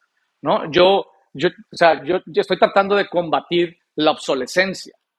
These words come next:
¿no? Tratando de combatir la, este,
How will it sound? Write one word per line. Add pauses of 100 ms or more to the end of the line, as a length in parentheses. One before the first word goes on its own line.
(440)
¿no?
Tratando
de
combatir (300)
la, (340)
este,